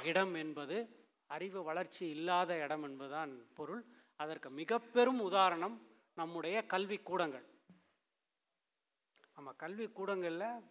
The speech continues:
வகுப்பு எடுத்து முடிச்ச பிறகு யாராவது ஏதாவது கேள்வி கேளுங்க, இன்னும் யாருமே கேட்க மாட்டாங்க. அதுதான் மிக பெரும். ஐயா, மேலிடத்துலேருந்து அனுமதி வந்துச்சு, நான் ஆறு நிமிடம் எடுத்துக்கொள்வேன்.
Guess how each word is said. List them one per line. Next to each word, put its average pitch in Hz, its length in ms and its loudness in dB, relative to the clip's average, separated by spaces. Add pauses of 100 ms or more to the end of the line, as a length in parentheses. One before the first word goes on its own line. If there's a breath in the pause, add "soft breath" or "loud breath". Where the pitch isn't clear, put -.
வகுப்பு 175 380 -8
எடுத்து 165 240 -6
முடிச்ச 175 300 -8
பிறகு 180 360 -8
யாராவது 165 460 -4
ஏதாவது 165 340 -4
கேள்வி 170 240 -6
கேளுங்க, 165 520 -8 (340 loud breath)
இன்னும் 196 140 -10
யாருமே 180 420 -6
கேட்க 185 240 -10
மாட்டாங்க. 143 300 -8 (2750)
அதுதான் 196 680 -4
மிக 151 260 -4
பெரும். 196 440 -2 (640)
ஐயா, 175 220 -2
மேலிடத்துலேருந்து 165 640 0
அனுமதி 151 360 -4
வந்துச்சு, 131 240 -10
நான் 147 140 -2
ஆறு 139 140 -2
நிமிடம் 139 240 -8
எடுத்துக்கொள்வேன். 123 480 -14